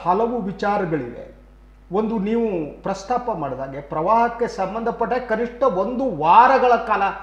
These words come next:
ಚರ್ಚೆ ನಡೀಬೇಕು. ಸದನದಲ್ಲಿ ಏನೇನು, ಯಾವ್ಯಾವ ಪ್ರದೇಶದ ಪರಿಸ್ಥಿತಿ ಹೇಗಿದೆ ಅನ್ನೋದನ್ನು ಬೇ-, ಹೇಳ್ಬೇಕು. ಜನರ ಕಷ್ಟ, ನೋವು, ಅಸಹಾಯಕತೆ ಅನ್ನೋದೇನಿದೆ ಅದರ ಒಂದು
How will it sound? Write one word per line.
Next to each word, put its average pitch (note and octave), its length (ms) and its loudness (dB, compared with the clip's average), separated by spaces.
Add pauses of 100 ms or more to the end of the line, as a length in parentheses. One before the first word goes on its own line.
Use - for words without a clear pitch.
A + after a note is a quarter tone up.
(360)
ಚರ್ಚೆ F3 300 -8
ನಡೀಬೇಕು. E3 580 -12 (440)
ಸದನದಲ್ಲಿ A#3+ 1040 2 (260)
ಏನೇನು, A#3 460 4
ಯಾವ್ಯಾವ G3+ 540 4
ಪ್ರದೇಶದ G3 560 -4
ಪರಿಸ್ಥಿತಿ A3+ 580 -6
ಹೇಗಿದೆ F3+ 360 -4
ಅನ್ನೋದನ್ನು D3+ 460 -6
ಬೇ-, C#3+ 300 -8
ಹೇಳ್ಬೇಕು. D#3 560 -10 (500)
ಜನರ C4 420 4
ಕಷ್ಟ, - 540 -8 (260)
ನೋವು, C4 480 6
ಅಸಹಾಯಕತೆ A#3+ 800 2
ಅನ್ನೋದೇನಿದೆ F3+ 1080 -4 (600)
ಅದರ F3+ 180 -2
ಒಂದು D#3 500 0